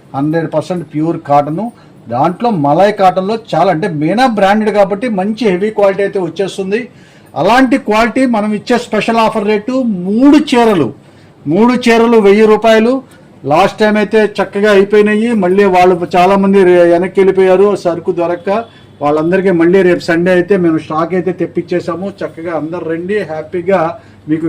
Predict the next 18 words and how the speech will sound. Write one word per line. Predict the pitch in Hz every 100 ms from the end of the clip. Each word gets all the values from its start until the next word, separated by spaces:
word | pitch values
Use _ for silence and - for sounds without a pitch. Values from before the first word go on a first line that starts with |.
| 156
కావాల్సింది | 165 175 170 185 165
తీసుకోండి. | 165 180 175 180 233 170
మంచి | 175 190 208 190
క్వాలిటీ | 180 185 208 208 175
మీనా | 175 185
అంటే | 180 196 190
కలర్ | 165 185 180
పోవటం | 180 180 175
కానీ | 175 180 160
అట్లాగైతే | 160 156 165 185 147
జరగదు. | 202 170 185 226 - - -
అలాంటి | 160 190 185 190
క్వాలిటీ | 185 196 226 202
మనం | 185 180
ఇచ్చే | 214 202
ఆఫర్ | 175 196 185
రేటు | 185 226 - - 202
కేవలం | 208 214 233